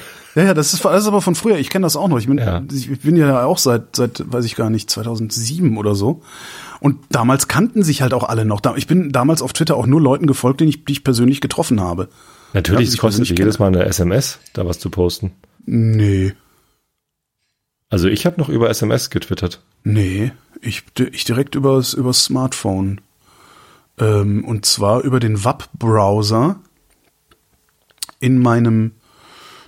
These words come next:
Speaker 1: Nokia-Handy, <laughs> glaub ich, war das damals.
Speaker 2: Ich bin da seit Juli zweitausendsieben. Seit wann bist du da?
Speaker 1: Weiß ich nicht.
Speaker 2: Seit März zweitausendsieben. Du bist schon länger auf Twitter als ich.
Speaker 1: Ha!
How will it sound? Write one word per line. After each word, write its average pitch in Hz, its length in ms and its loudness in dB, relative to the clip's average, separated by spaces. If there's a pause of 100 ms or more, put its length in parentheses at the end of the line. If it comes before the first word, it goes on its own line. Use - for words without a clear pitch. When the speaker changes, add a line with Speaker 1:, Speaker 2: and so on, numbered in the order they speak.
Speaker 1:
Nokia-Handy, 104 1000 -4
<laughs> 123 200 -2
glaub 139 160 2
ich, - 300 -2
war - 120 -10
das 127 200 0
damals. 95 500 -6 (600)
Speaker 2:
Ich - 80 -20
bin 113 120 -4
da 120 80 0
seit 104 200 2
Juli 101 360 2
zweitausendsieben. 98 760 2
Seit 90 180 0
wann 92 120 2
bist - 160 -8
du 117 80 -6
da? 135 240 0 (600)
Speaker 1:
Weiß 120 220 0
ich 110 80 2
nicht. 104 220 0
Speaker 2:
Seit - 160 -6
März 127 480 4
zweitausendsieben. 90 540 -6
Du 92 60 0
bist 98 120 -4
schon 104 160 -2
länger 147 200 -2
auf 131 60 -6
Twitter 131 220 -8
als 113 100 -8
ich. 117 100 -6
Speaker 1:
Ha! - 160 0